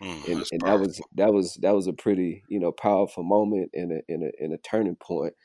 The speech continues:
Speaker 2: Um, but anyway, how did, how did you come about T B R I, Troy?
Speaker 1: Well, I moved out to, to Texas from California back in two thousand seven and started working at Williamson County Juvenile Services. And around two thousand fifteen,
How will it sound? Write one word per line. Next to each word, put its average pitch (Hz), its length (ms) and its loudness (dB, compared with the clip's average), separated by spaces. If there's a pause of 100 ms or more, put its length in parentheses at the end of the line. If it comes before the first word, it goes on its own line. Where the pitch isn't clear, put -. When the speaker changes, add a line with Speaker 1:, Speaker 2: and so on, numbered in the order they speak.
(440)
Speaker 2:
Um, 87 320 -2 (120)
but 110 100 10
anyway, 117 400 12
how 135 140 6
did, 120 160 8
how 147 100 10
did 120 140 2
you 143 80 4
come 110 160 6
about 95 320 6
T - 120 2
B 98 120 2
R 87 160 6
I, 87 40 2
Troy? 107 320 2 (680)
Speaker 1:
Well, 113 320 2
I 107 120 6
moved 113 340 4
out 110 220 10
to, 87 140 4 (180)
to 104 120 0
Texas - 480 2
from 90 140 -6
California 98 760 -2
back 90 240 -2
in 82 80 -12
two 101 120 -6
thousand 85 340 -2
seven 90 380 0
and 80 100 -8
started 87 280 -2
working 87 300 -6
at 82 160 -8 (380)
Williamson 92 380 -2
County 101 240 4
Juvenile 80 400 -4
Services. 80 680 -6 (500)
And 87 320 0
around 98 380 2
two 107 140 -4
thousand 95 460 0
fifteen, 90 960 -2